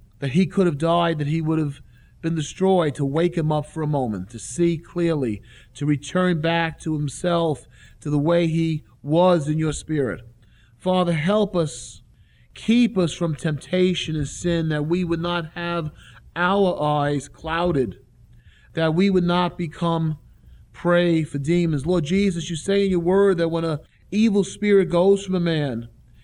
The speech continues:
it goes to an arid place, and then when it comes back, if it finds the house emptied and clean, it just comes in with seven more demons, and the last state is worse than the first.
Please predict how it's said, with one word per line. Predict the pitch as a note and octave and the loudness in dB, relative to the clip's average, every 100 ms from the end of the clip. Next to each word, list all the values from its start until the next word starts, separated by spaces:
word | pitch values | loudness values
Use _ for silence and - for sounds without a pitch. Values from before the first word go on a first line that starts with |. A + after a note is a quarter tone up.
| - - | -20 -16
it | C3+ | -2
goes | E3+ F3+ E3+ - | 2 4 2 0
to | E3+ | 0
an | E3 | 0
arid | F3 F#3 F3 | 2 0 0
place, | - F#3 F#3 F3 | -2 0 2 0
and | E3+ | -2
then | F3 F3 | 0 0
when | E3+ | -2
it | D#3+ | -4
comes | G#3+ G3+ | -4 -2
back, | E3 F#3+ G3 F#3+ | 0 0 0 -2
if | E3 | -6
it | E3 | -6
finds | - G#3 A3 G3+ | -2 2 2 2
the | F3+ | 0
house | D#3+ F#3 F#3 F3+ - | -2 -2 -2 -4 -6
emptied | G3+ G3 G3 F#3 E3+ | -6 -2 -2 0 0
and | E3 D#3 - - - - _ | -2 -4 -10 -20 -20 -20 _
clean, | - G#3 G#3+ G3+ | -2 2 4 4
it | F#3+ | 2
just | - G3 - - - | 2 -2 -2 -12 -6
comes | G3 F#3+ E3 | 0 0 2
in | F#3+ F#3 | 2 2
with | E3 D3+ | 0 -2
seven | - G3 F#3+ | 0 0 2
more | F3+ F#3+ G3+ | 2 2 2
demons, | F3 F#3 E3 C#3+ C3+ | 2 0 0 -2 -2
and | D3 D3 | -2 -2
the | D3+ C#3 - - - - - | -2 -4 -12 -20 -20 -20 -8
last | C#3 F3 F#3+ F#3+ F#3+ | 0 2 4 2 -2
state | - F#3+ F#3 F3 | -2 2 2 2
is | D3 | -2
worse | D3 E3+ D#3+ - | -2 0 -2 -4
than | D#3 | -10
the | |
first. | D3+ C3+ G2 - - | -6 -6 -6 -8 -14